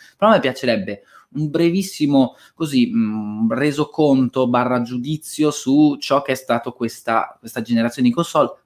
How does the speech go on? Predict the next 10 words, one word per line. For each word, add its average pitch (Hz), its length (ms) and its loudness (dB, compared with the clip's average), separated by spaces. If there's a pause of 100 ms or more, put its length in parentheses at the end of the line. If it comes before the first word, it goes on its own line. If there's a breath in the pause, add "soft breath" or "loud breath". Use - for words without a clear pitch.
per 151 320 0
voi, 113 360 0
a 127 100 -4
livello 139 220 2
proprio 139 240 -2
personale. 98 800 -2
Vai, 107 220 0
Jacopo, - 580 -8 (120)
mm, 113 280 -4
raccontaci. 101 840 -6